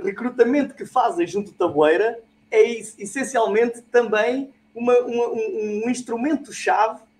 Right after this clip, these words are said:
ok, para o vosso recrutamento naquilo que é a vossa intervenção, ou seja, a, a vossa, u-, uma das bandeiras que vocês, enfim, foi de notícias até, que nós,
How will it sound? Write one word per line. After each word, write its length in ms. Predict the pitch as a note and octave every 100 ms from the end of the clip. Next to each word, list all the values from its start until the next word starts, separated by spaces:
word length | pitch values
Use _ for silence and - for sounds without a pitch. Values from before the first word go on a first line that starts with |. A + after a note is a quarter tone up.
| _ _
ok, 480 | - - G3+ B3 - -
para 160 | B3+
o 80 | B3+
vosso 300 | C4 C4+ -
recrutamento 760 | B3+ B3+ B3+ B3+ B3+ C4+ C4+ C4+
naquilo 260 | C#4 C#4
que 120 | -
é 60 | C4
a 40 |
vossa 240 | B3+ B3+ C4+
intervenção, 580 | C4 B3 C4+ C#4+ A#3+ A3+
ou 80 |
seja, 400 | G#3 F#3 C#3 C#3+ - _ -
a, 180 | - F#3+
a 20 |
vossa, 280 | - - -
u-, 220 | A#3+ -
uma 200 | B3 C4
das 180 | C4 -
bandeiras 500 | C4+ C4 A#3+ G3 -
que 120 | -
vocês, 520 | G3+ G3 A3+ G#3 C#3+
enfim, 360 | E3 E3+ A3+ G#3+
foi 180 | E3 D#3+
de 80 |
notícias 480 | D3+ C3 F#3+ G3+ C3
até, 240 | C3 D3+ F3
que 100 | C#3+
nós, 240 | D#3